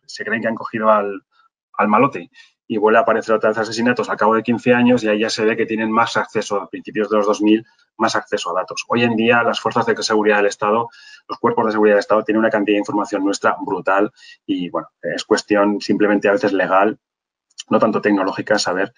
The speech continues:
o hacer determinadas cas-, predicciones o, o, o uso de esa información para localizarnos, para, en fin, para un montón de cosas. Hay aquí una, la, la película, digamos, por antonomasia en que habla de estas cosas, es Minority Report, de, de Tom Cruise. Tom Cruise.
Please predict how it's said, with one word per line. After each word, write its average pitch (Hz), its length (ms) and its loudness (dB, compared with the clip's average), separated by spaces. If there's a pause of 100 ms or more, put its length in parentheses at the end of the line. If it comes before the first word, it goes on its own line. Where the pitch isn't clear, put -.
(320)
o 92 200 2
hacer 101 220 2
determinadas 98 560 -2
cas-, 92 260 -6
predicciones 98 600 -2
o, 98 80 2
o, 82 500 -2 (320)
o 104 80 4
uso 104 160 2
de 107 40 4
esa 101 120 0
información 98 560 0
para 92 160 0
localizarnos, 92 640 -2
para, 85 220 -4
en 85 80 -8
fin, 87 260 -10
para 98 120 -8
un 98 60 0
montón 90 200 -4
de 82 100 -10
cosas. - 320 -18 (580)
Hay 107 200 4
aquí 113 240 2
una, 110 420 2
la, 104 200 0
la 101 140 -2
película, 113 540 2
digamos, 113 400 0
por 104 540 2
antonomasia 104 640 0
en 98 80 -2
que 101 80 0
habla 104 100 2
de 107 60 0
estas - 200 -6
cosas, 127 420 0
es 107 140 -2
Minority 104 420 2
Report, 117 440 0
de, 90 360 -8
de 90 120 -14
Tom 101 160 -2
Cruise. 113 340 -4 (380)
Tom 101 120 -2
Cruise. 110 300 0